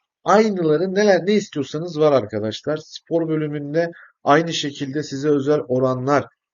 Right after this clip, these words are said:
betting play diye ayrı bir, e, bet market altyapısı, bet construct'a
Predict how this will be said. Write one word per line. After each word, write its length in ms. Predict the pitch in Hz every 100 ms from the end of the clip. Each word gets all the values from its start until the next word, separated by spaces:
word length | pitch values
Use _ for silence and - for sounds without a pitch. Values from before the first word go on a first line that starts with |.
| _
betting 460 | 123 151 160 156 -
play 320 | 139 147 143
diye 160 | 135 -
ayrı 460 | 117 123 139 147
bir, 200 | 135 147 - _ _ _ _ _ _ _ _ _ _
e, 80 | 120 123 123 120 123 117
bet 200 | 135 135
market 400 | 135 127 160 160
altyapısı, 720 | 135 - 139 - - 117 90
bet 280 | - 139 147
construct'a 680 | - 143 143 147 147 -